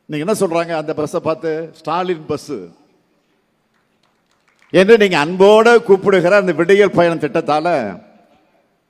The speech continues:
பெண்கள் மேற்கொள்ளுகிற பேருந்து பயணங்கள் அதிகரிச்சிருக்கு. அது மட்டுமா, காலையில பசியோடு பள்ளிக்கு வந்த மாணவர்கள் இப்போ சூடான சுவையான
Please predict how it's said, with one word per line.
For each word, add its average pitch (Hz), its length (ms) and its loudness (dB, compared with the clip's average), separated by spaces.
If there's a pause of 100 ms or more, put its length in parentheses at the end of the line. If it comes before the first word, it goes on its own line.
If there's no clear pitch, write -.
(1040)
பெண்கள் 247 420 4
மேற்கொள்ளுகிற 208 600 2
பேருந்து 196 440 2
பயணங்கள் 165 540 -4
அதிகரிச்சிருக்கு. 139 640 -6 (1200)
அது 151 180 -6
மட்டுமா, 156 520 -8 (1500)
காலையில 160 800 -4
பசியோடு 170 680 -4 (120)
பள்ளிக்கு 165 440 -2
வந்த 139 420 -4
மாணவர்கள் 156 560 -10 (1500)
இப்போ 147 240 -6
சூடான 175 760 -2
சுவையான 160 760 -4